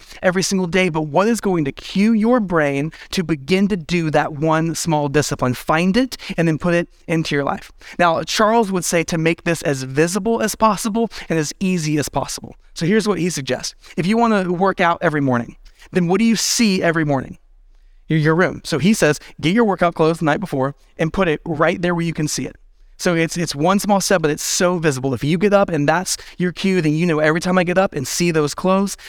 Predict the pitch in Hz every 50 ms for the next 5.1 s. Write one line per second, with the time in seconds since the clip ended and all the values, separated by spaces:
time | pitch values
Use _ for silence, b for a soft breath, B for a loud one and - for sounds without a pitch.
0 | B B - 147 143 - - - 147 143 143 - 151 143 139 135 139 135 131 -
1 | 135 131 135 127 - 123 120 123 - _ _ B B B 165 131 - - 127 123
2 | 117 - - B B B - 190 185 214 180 165 180 165 - 156 139 139 - -
3 | - 185 175 190 190 214 208 170 170 165 156 156 156 147 143 143 139 - - 160
4 | 156 156 151 165 156 151 - b b b b b - - 139 135 120 113 - 147
5 | -